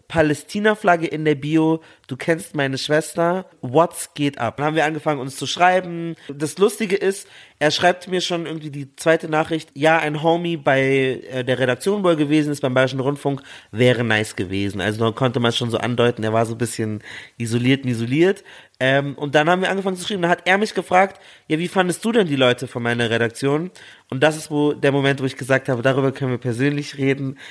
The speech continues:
lass uns Nummern austauschen.“ Genau, seitdem haben wir uns immer gut verstanden und auch nie gestritten zum Glück und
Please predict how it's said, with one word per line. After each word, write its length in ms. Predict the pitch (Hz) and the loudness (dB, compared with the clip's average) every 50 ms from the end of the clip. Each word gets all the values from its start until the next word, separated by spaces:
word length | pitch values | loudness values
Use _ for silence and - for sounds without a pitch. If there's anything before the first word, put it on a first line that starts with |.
| - - - - | -20 -20 -10 -4
lass 200 | - 123 127 120 | -2 0 0 0
uns 200 | 123 120 - 117 | -2 -4 -6 -6
Nummern 280 | 117 113 113 110 95 | -4 -2 -2 -2 -2
austauschen.“ 680 | - - 101 - - - 98 98 104 - - - 113 - - - - - _ _ | -4 -6 -8 -8 -8 -8 -6 -6 -4 -6 -6 -4 -6 -6 -6 -8 -16 -20 _ _
Genau, 280 | - - 214 175 147 | 0 2 2 2 4
seitdem 320 | 135 156 175 175 190 196 202 | 4 2 2 2 2 2 2
haben 180 | 208 196 196 | 2 2 2
wir 300 | 175 185 180 180 180 - - - - _ _ _ _ _ _ | 2 4 4 4 4 2 0 -8 -18 _ _ _ _ _ _
uns 380 | - 175 170 151 - - - | 2 2 2 0 -2 -8 -4
immer 280 | - - 185 190 185 175 | -2 0 2 4 4 2
gut 180 | 156 160 175 - | 2 -2 -2 0
verstanden 500 | - 170 160 - - 180 190 - 214 196 | 2 2 2 4 2 0 0 0 -2 -2
und 120 | 180 156 | -2 0
auch 120 | 151 147 - | -2 -2 -2
nie 160 | 165 160 151 | -2 -4 -4
gestritten 480 | - 143 - - 175 180 - - 202 196 | -4 -6 -6 -4 -6 -6 -6 -8 -10 -8
zum 200 | - 208 196 185 | -6 -6 -6 -2
Glück 260 | 190 202 214 - - - - - - - _ | 0 0 0 0 -4 -16 -20 -20 -20 -16 _
und 380 | - 156 160 165 165 - - | -6 -4 -4 -4 -6 -8 -12